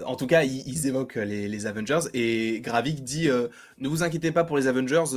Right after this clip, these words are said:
En gros, ce qu'il fait comprendre, c'est qu'il, il saura comment gérer le truc. Alors, il y a deux possibilités. Soit du côté des Avengers, il y a déjà des Skrulls et donc c'est pour ça il peut les mon-, enfin, euh, les infiltrer de l'intérieur, un peu comme l'Hydra avec, euh, le Shield. Mais je pense pas que ce soit ça. Je pense en fait c'est juste qu'ils développent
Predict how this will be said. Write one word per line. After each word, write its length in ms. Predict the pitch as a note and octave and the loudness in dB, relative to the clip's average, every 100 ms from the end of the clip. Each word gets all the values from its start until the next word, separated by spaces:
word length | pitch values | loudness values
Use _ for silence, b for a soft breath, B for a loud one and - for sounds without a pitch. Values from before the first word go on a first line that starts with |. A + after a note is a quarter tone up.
| B2+ - - | -6 -6 -4
En 140 | D3 | -2
gros, 220 | C#3+ E3+ | 4 4
ce 100 | D#3+ | 4
qu'il 120 | D3+ | -2
fait 100 | C3 | -6
comprendre, 300 | C3+ C3+ F#3 E3+ | -4 -4 -2 -2
c'est 120 | C#3+ | -4
qu'il, 220 | - D#3 | -10 -10
il 120 | D#3 | -4
saura 420 | C#3 - E3 D#3 D#3+ | 0 2 2 2 0
comment 400 | D3 C#3+ D3+ C#3+ | -2 -2 0 0
gérer 320 | A#2+ C3+ C3+ | 0 2 2
le 60 | |
truc. 240 | B2+ C3+ - B - | -2 -6 -8 B -2
Alors, 220 | C3 B2 | -2 0
il 80 | B2+ | -2
y 40 | |
a 40 | B2+ | 0
deux 160 | C3+ | 0
possibilités. 560 | C#3 C#3 C3+ B2+ B2 A3 | -2 -4 -4 -4 -4 2
Soit 320 | - F3 G3 | 2 2 0
du 140 | C#3+ | -2
côté 180 | C3+ D3+ | -4 -4
des 160 | C#3 C3 | -2 0
Avengers, 360 | B2+ C3 C3+ A#2 | 0 0 -2 -2
il 40 | A2+ | -2
y 60 | |
a 80 | A2+ | -2
déjà 260 | C3 B2+ B2 | 0 0 0
des 100 | B2 | 0
Skrulls 280 | - C#3+ B2 | -2 -2 -2
et 60 | |
donc 180 | A2+ A2+ | -4 -8
c'est 80 | A#2 | -8
pour 100 | A#2 | -6
ça 120 | C3 | -4
il 100 | A2+ | -4
peut 120 | B2+ | -4
les 120 | A2 | -4
mon-, 280 | A2 A#2 A3+ - b - | -4 -4 -8 -14 b -6
enfin, 220 | A#2 G#2+ | -4 -2
euh, 220 | G#2+ A2 A2+ | -4 -4 -4
les 180 | B2 | -4
infiltrer 320 | B2+ B2+ - B2+ | -4 -8 -6 -6
de 60 | |
l'intérieur, 320 | A#2 B2 B2 | -4 -4 -4
un 60 | A#2 | -4
peu 100 | B2 | -6
comme 160 | A#2+ A2 | -6 -4
l'Hydra 220 | A#2 A#2 | -2 -2
avec, 200 | A2+ A2+ | -4 -8
euh, 100 | G#2+ | -8
le 120 | A#2+ | -8
Shield. 260 | - G#3+ D3+ B - | -4 -4 -4 B -12
Mais 60 | |
je 100 | A#2+ | -8
pense 200 | - A#2 | -6 -6
pas 160 | - D3 | -4 -4
que 80 | - | -4
ce 80 | B2+ | -6
soit 180 | - | -4
ça. 120 | - F#3 | -2 -4
Je 80 | |
pense 180 | - - | -4 -6
en 60 | A#2 | -4
fait 160 | D#3+ | -4
c'est 140 | - A2+ | -4 -4
juste 260 | C#3+ D#3+ | -4 -8
qu'ils 300 | - C3 A#2 | -10 -10 -6
développent 400 | A#2 B2 B2+ C3 | -2 0 2 0